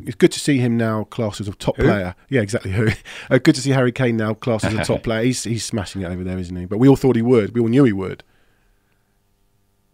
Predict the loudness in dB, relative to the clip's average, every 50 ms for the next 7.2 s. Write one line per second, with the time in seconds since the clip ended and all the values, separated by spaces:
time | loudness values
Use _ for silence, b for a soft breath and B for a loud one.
0 | _ _ _ _ _ 0 2 4 4 6 6 4 4 2 -2 -6 -4 -2 0 2
1 | 2 2 4 4 2 2 2 0 0 0 2 2 2 2 2 0 0 0 0 0
2 | 0 2 0 0 0 0 0 0 -2 -2 -4 -8 -6 -2 0 2 2 2 2 0
3 | -2 -4 B B B B B B -4 -4 -4 -4 -2 -2 -2 -2 0 -2 -2 -2
4 | -2 -4 -4 -4 -4 -4 -6 -6 -6 -4 -4 -6 -8 -10 -6 -4 -2 0 -2 -2
5 | -4 -6 -10 -12 -16 -20 -20 _ _ -6 -4 -2 -2 -2 -2 -2 -2 -2 -4 -4
6 | -8 -14 -18 _ -8 -6 -6 -4 -6 -6 -8 -10 -10 -10 -10 -6 -4 -2 -2 -2
7 | -2 -6 -14